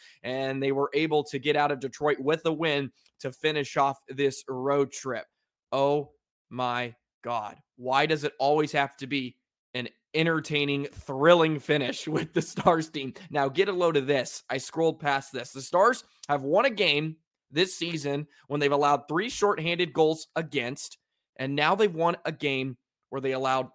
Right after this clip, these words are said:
three power play goals against. They had not allowed more than one in an entire game this season leading up to last night, and the Detroit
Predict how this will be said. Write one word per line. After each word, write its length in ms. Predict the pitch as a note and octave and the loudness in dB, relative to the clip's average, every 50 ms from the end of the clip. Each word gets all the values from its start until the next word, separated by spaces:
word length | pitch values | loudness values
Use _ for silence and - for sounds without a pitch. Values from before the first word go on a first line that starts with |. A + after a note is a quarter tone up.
| _ - | _ -6
three 400 | C#3+ C#3 D3+ D#3+ E3 - - _ _ | -4 -2 0 0 -2 -2 -6 _ _
power 460 | - - C3+ C#3+ E3+ F3+ F3 E3 C#3+ | -10 -2 2 4 4 6 4 4 2
play 280 | - - C#3 C3 C3 | 0 -2 -4 -4 -2
goals 360 | B2 C3 B2+ B2 B2 B2+ - - _ _ _ _ _ _ _ - | -2 -2 -2 -2 -4 -6 -8 -10 _ _ _ _ _ _ _ -4
against. 600 | A#2 B2+ B2 G#2+ A2+ D3 D3 C3 B2 B2+ - - - - - | -4 -4 -2 -2 0 2 2 2 0 -2 -6 -12 -16 -10 -2
They 160 | C#3 D#3 E3+ | 2 4 6
had 260 | F3+ F3 F3 E3+ E3 - _ _ - | 6 6 6 4 0 -8 _ _ -12
not 380 | C#3+ D3 D#3 D#3+ F#3 B3+ - - | -6 0 2 6 6 6 6 4
allowed 380 | A#3 A3+ A#3 A3 A3 A3 G3 - - | 2 4 6 8 8 6 6 2 -8
more 420 | - D3 D#3+ E3 F3 G#3 A#3 C4 C#4+ | -8 -6 -2 2 4 6 6 6 4
than 220 | B3+ C#4+ C4 A#3 | 2 -2 -4 -2
one 460 | A3 B3+ C4+ A#3+ G#3 F3 E3+ G3 G3+ - _ _ _ _ _ _ _ _ _ _ _ | 0 2 4 6 6 4 4 2 -2 -8 _ _ _ _ _ _ _ _ _ _ _
in 140 | - C#3 C#3 | -4 -4 -2
an 100 | C3 B2+ | -4 -4
entire 460 | B2+ B2 A#2+ - C#3+ D3+ E3+ F#3+ F#3+ | -6 -8 -8 -6 -4 -2 0 0 -2
game 380 | F#3+ E3+ E3+ E3 D#3 C#3 B2+ A#2+ | -2 -2 -4 -2 -2 -2 -4 -6
this 260 | A2+ C3+ D3 C#3+ - - | -4 -6 -6 -6 -6 -8
season 460 | - E3 D3+ B2+ C3 B2+ A2+ A2+ A#2 | -8 -6 -6 -6 -6 -8 -10 -10 -8
leading 320 | B2+ C#3 C#3+ D3+ D3 C#3+ | -6 -6 -4 -4 -2 -2
up 220 | C3+ B2 - - _ - | -2 -4 -4 -8 _ -16
to 100 | - C#3 | -10 -6
last 380 | B2+ C3 B2+ B2+ B2 - - - | -2 -2 -2 -2 -2 -4 -8 -8
night, 240 | C3+ B2+ A#2+ A2 - | -6 -6 -6 -6 -8
and 160 | B2 B2+ B2+ | -8 -6 -6
the 60 | B2+ | -6
Detroit 500 | A2+ C3+ B2 - - - E3 E3 E3 D#3+ | -8 -10 -14 -12 -6 -2 0 0 0 0